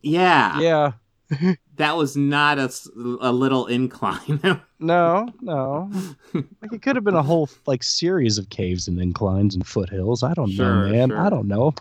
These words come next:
Speaker 2: <laughs>
Speaker 1: Well, you know, it, it, it also strikes me as weird 'cause, like, I'm watching it, I'm like, "Why don't you just set it up so the inclined area is on the other side?"
Speaker 2: Yeah.
Speaker 1: Why,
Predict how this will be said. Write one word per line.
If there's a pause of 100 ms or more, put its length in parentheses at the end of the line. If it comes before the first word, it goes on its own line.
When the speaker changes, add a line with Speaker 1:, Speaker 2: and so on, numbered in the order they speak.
(160)
Speaker 2:
<laughs> (1040)
Speaker 1:
Well,
you
know,
it,
it,
it
also
strikes
me
as
weird
'cause,
like,
I'm
watching
it,
I'm
like, (300)
"Why
don't
you
just
set
it
up
so
the
inclined
area
is
on
the
other
side?"
Speaker 2:
Yeah.
Speaker 1:
Why,